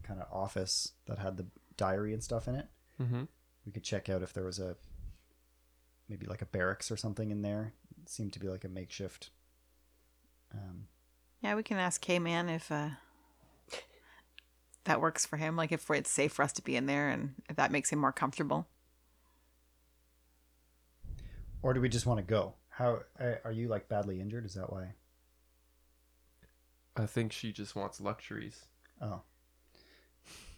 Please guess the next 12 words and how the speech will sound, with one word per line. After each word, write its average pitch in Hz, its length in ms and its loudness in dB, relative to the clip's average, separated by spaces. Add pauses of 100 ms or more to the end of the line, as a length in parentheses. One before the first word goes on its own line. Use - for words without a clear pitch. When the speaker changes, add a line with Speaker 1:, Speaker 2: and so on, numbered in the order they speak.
(380)
Speaker 1:
Well, 110 140 2
if - 100 0
we 147 60 6
don't 143 120 6
need 123 140 4
to 110 60 -2
regain 107 420 4
anything, 95 440 -2
then 92 240 -2
we 107 80 -4
should 110 160 -6
just - 180 -8